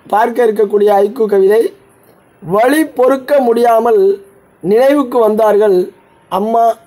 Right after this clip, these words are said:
அப்பா." வலி பொறுக்க முடியாமல்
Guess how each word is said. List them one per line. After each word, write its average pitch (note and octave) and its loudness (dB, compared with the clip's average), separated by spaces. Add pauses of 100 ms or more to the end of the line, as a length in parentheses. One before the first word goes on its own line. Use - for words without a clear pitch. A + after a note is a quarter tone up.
(260)
அப்பா." D#3+ -4 (540)
வலி G#3 0
பொறுக்க G#3+ -2
முடியாமல் G3+ 0